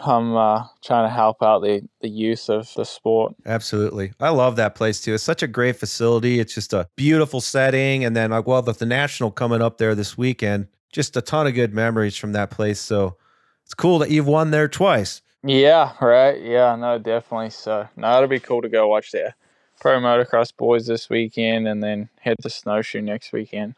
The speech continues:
Speaker 2: Well, like you said, it's gotta be cool. Like, so you, you met your now fiance here, obviously, and, you know, it's like you're making this, sounds like you're making this, this family here stateside, and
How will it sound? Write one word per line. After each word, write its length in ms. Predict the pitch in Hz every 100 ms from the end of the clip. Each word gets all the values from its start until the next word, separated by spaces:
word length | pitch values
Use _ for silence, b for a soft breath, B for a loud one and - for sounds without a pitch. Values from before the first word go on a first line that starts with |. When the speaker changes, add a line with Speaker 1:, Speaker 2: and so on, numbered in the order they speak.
| _ _ _
Speaker 2:
Well, 160 | 135 147
like 220 | 165 170
you 80 | 165
said, 320 | - 180 160
it's 140 | 135 -
gotta 260 | 165 160
be 140 | 139 127
cool. 400 | - 156 147 135
Like, 180 | 123
so 140 | - 143
you, 180 | 143 147
you 160 | 143
met 280 | 135 165 180
your 100 | 139
now 240 | 135 147 151
fiance 720 | - 175 151 135 - 139 131
here, 360 | 107 156 131 117
obviously, 640 | 117 120 - 120 127 151
and, 300 | 131 113 107
you 120 | 120
know, 80 | 120
it's 140 | 117 -
like 180 | 127
you're 120 | 135 117
making 340 | 135 143 135
this, 320 | 131 117 - _ -
sounds 160 | 131 127
like 160 | 131
you're 80 | 123
making 380 | 123 135 143 131
this, 300 | 120 - -
this 140 | 120 -
family 480 | - 131 139 143 127
here 200 | 135 127
stateside, 720 | - 131 147 - 131 127 131
and 260 | 113 101